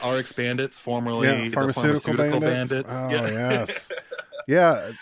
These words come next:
Speaker 2: there's
Speaker 1: Uh,
Speaker 2: so many great bands on that label. That had to be so cool, uh, to be just in that world, uh, in, at that level. That's, that's sweet.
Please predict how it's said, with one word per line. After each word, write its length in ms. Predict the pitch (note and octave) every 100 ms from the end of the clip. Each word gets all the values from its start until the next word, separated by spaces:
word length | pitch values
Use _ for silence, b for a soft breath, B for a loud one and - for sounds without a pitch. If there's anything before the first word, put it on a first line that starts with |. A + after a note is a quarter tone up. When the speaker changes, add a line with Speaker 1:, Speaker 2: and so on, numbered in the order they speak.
| -
Speaker 2:
there's 200 | C3+ E3
Speaker 1:
Uh, 80 | G#3
Speaker 2:
so 100 | E3+
many 140 | F3
great 240 | C#3 C#3+ B2
bands 260 | C3 C#3
on 100 | B2+
that 140 | A2 G#2
label. 260 | A#2 A#2+ G#2+
That 160 | B2+
had 160 | C3 D3
to 60 | C3+
be 120 | B2+
so 300 | - C3+ C#3
cool, 640 | - D3 D3+ B2+ G2+ F2 -
uh, 340 | A2 G2+ G2 F#2+
to 140 | A2+
be 300 | G2+ A2 A2
just 300 | G#2 G#2+ - -
in 220 | A2 G#2+
that 480 | G#2 G2+ G2+ - - - _
world, 760 | F#2 G2 G2+ B2 F#2+ F#2 F2 -
uh, 300 | G2 F2+ F2 - -
in, 140 | G#2+ G2+
at 180 | F#2
that 160 | F#2+ E2+
level. 300 | F#2 G2+ E2
That's, 260 | E2 E2 -
that's 240 | F#2 -
sweet. 360 | - - A2 F2+